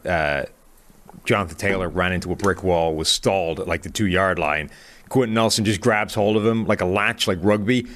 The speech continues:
and drives him over the line from, like, two yards away. And you're like, "Okay, great, touchdown." Um, which, by the way, like, remember a couple of weeks ago, somebody got pinged for hitting a guy when the officials claimed that his forward progress has been stopped.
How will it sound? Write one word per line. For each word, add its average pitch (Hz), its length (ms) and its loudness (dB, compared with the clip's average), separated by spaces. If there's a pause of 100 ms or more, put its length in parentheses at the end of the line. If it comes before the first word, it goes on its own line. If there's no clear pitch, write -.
(100)
and 85 100 -8
drives 113 400 2
him 110 80 0
over 104 180 2
the 98 80 2
line 95 360 0
from, 98 120 -4
like, 87 140 0
two 123 140 4
yards 104 320 2
away. 73 320 -2 (640)
And 110 120 2
you're 104 120 4
like, 98 240 0
"Okay, 107 260 0
great, - 460 -2
touchdown." 127 420 0 (400)
Um, 123 480 2 (220)
which, 160 160 2
by 262 160 2
the 208 80 2
way, 147 220 2
like, - 460 -2 (140)
remember 156 300 4
a 117 40 -2
couple 151 220 -2
of 135 60 4
weeks 135 180 2
ago, 113 160 2
somebody 113 300 2
got 104 320 0
pinged 104 360 0
for 98 220 0
hitting 104 260 2
a 95 60 0
guy 92 360 2
when 95 200 -2
the 90 220 2
officials 92 420 -2
claimed 98 400 0
that 85 60 -2
his 85 100 -2
forward 95 300 0
progress 92 420 0
has - 80 -6
been 85 140 -6
stopped. - 480 -2